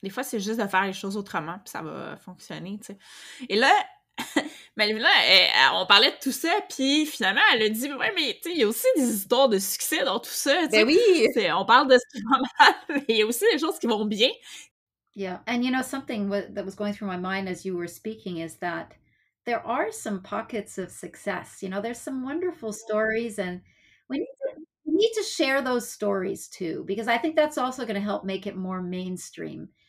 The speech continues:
Speaker 3: right? To, to tell the stories of the employers who've dramatically shifted, um, and, and that way others ca-, you can spread this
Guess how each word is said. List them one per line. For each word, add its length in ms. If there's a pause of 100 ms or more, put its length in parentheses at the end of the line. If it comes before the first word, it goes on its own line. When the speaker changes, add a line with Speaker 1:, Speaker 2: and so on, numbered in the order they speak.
(340)
Speaker 3:
right? 340 (520)
To, 160
to 180
tell 280
the 100
stories 680
of 160
the 120
employers 960
who've 240 (440)
dramatically 800
shifted, 600 (760)
um, 720 (640)
and, 440
and 540 (160)
that 260
way 220
others 680
ca-, 140
you 160
can 140
spread 520
this 220